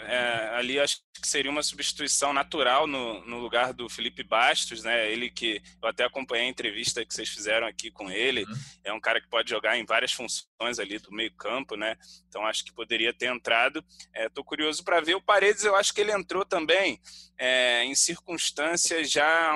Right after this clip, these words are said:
Speaker 1: um pouco diferentes do jogo. O Vasco já querendo segurar uma bronca ali, né? Tanto contra o Sport quanto
Speaker 2: Isso.
Speaker 1: contra o São Paulo. Acho que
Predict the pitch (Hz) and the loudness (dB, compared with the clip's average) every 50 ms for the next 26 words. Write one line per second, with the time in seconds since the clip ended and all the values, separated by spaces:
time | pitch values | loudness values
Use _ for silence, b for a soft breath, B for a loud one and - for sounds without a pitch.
0 | 147 120 - 131 131 - - 151 151 - - - - - - 180 151 127 135 143 | -2 -4 -8 -12 -12 -10 -10 -12 -10 -10 -10 -10 -8 -2 2 2 4 4 4 2
1 | 160 160 - - - 135 113 - - 123 131 151 147 123 120 110 123 127 135 - | 0 0 -2 -4 -4 -4 -4 -4 -2 -2 -2 -2 -2 -4 -2 0 2 2 2 2
2 | - - 131 107 131 131 139 139 120 - B B B B B B B B B _ | -2 -6 -4 0 2 4 4 4 0 -2 B B B B B B B B B _
3 | - - 123 120 135 135 120 - - - 143 123 120 113 120 131 143 147 147 143 | -4 -2 0 2 2 0 0 0 0 0 0 0 2 2 4 6 6 8 8 6
4 | 139 131 127 127 120 117 110 120 123 135 131 - 127 113 107 120 135 151 156 151 | 6 4 4 2 2 2 2 0 -2 -2 0 -2 -2 0 0 0 2 2 2 4
5 | 147 139 131 123 120 120 117 107 - 135 139 - - 151 139 - 131 120 - - | 4 2 2 0 0 -2 -2 -2 -2 -4 -4 -4 -6 -8 -6 -6 -4 -4 -4 -4
6 | - 123 123 131 - - - - - 127 127 120 - 127 117 101 98 95 - - | -2 0 0 0 0 0 -4 -4 -4 -4 -4 -4 -6 -6 -6 -4 -6 -8 -10 -14
7 | - - - - 113 110 - 117 - - 131 123 113 - 117 120 131 135 131 127 | -18 -16 -12 -10 -10 -8 -6 -4 -2 -2 -2 -2 0 4 6 6 6 6 6 2
8 | - - 131 127 120 113 | 2 2 2 2 0 0